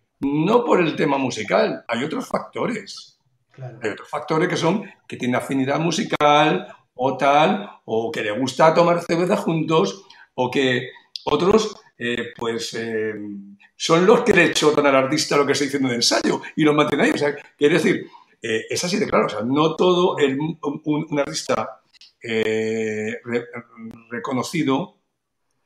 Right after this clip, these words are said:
Speaker 1: tiene músicos al nivel de, de esa fama. No, porque hay otros muchos factores que dicen,
Speaker 2: Claro.
Speaker 1: "¿Cómo este tío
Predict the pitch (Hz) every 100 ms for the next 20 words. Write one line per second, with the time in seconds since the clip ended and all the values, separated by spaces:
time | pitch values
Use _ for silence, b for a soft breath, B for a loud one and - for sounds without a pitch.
0 | b _ - 151 147 147 160 - 131 135
1 | 147 - B B - 135 131 123 123 139
2 | 135 127 120 113 131 98 - 101 90 -
3 | - 120 127 95 90 b b - 113 131
4 | 123 139 151 156 - - 160 170 151 135
5 | 135 156 160 156 160 139 - - 170 160
6 | 147 151 - B B - 131 117 110 107
7 | - 139 147 151 - 151 175 151 135 -